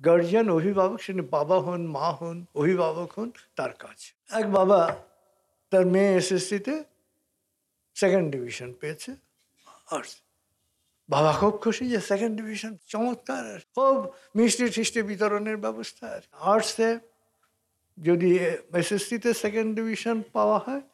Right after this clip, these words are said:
তো এইচএসসিতে থার্ড ডিভিশন পাওয়ার কথা normally, এইচএসসিতে ফার্স্ট ডিভিশন। বাস্তব ঘটনা।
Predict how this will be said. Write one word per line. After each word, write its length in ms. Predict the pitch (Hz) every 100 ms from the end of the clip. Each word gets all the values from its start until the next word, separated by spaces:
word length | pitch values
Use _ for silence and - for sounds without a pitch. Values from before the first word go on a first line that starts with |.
| _ _ _ -
তো 140 | 220
এইচএসসিতে 720 | 175 208 220 240 - 269 277
থার্ড 300 | 269 - 226
ডিভিশন 560 | 185 185 165 - 151 131 _ _ _ _ -
পাওয়ার 300 | 180 151 151
কথা 300 | 139 139 151
normally, 500 | 151 156 127 117 107 _ _ _
এইচএসসিতে 520 | 180 165 196 226 254
ফার্স্ট 260 | 240 247 233
ডিভিশন। 400 | 254 262 - 320 - _ _ _ _
বাস্তব 460 | 233 - - 302
ঘটনা। 400 | 208 135 - -